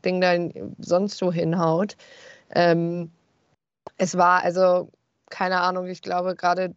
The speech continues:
die, die, die Fans im Stadion, das war das erste Spiel, wo die Ultraszene dann auch ins eigene Stadion zurückgekehrt ist. Ähm, man hat sich schon ein bisschen mehr erwartet, äh, und auch vor allem, wenn man auf die anderen Plätze geguckt hat, war das Unentschieden definitiv zu wenig.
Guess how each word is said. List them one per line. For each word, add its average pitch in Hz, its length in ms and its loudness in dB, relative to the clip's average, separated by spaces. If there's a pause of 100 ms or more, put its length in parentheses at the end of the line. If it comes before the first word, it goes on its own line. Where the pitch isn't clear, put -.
(160)
die, 175 320 -6
die, 175 220 -8
die 170 200 -6
Fans 180 340 0
im 185 100 -6
Stadion, 180 680 0
das 170 160 -10
war 170 120 0
das 175 140 -6
erste 180 280 -2
Spiel, 180 280 -4
wo 175 40 0
die 175 140 0
Ultraszene 180 640 0
dann 170 180 0
auch 170 100 0
ins 165 140 -2
eigene 175 240 0
Stadion 185 440 2
zurückgekehrt 175 680 -2
ist. - 360 -2 (600)
Ähm, 165 560 2
man 175 160 2
hat 185 120 0
sich 196 140 -2
schon 185 160 0
ein 185 60 -4
bisschen 196 280 -4
mehr 180 200 0
erwartet, 190 800 0
äh, 95 300 -6
und 92 260 -6
auch 165 120 2
vor - 280 -2
allem, 170 280 -2
wenn 175 120 -2
man 175 120 -6
auf 180 160 -4
die 175 160 -6 (840)
anderen 180 280 0
Plätze 185 340 -2
geguckt 190 460 -6
hat, 180 180 0
war 165 380 2
das 170 280 -4
Unentschieden 175 480 -4
definitiv 175 540 -4
zu 165 200 -4
wenig. 196 520 2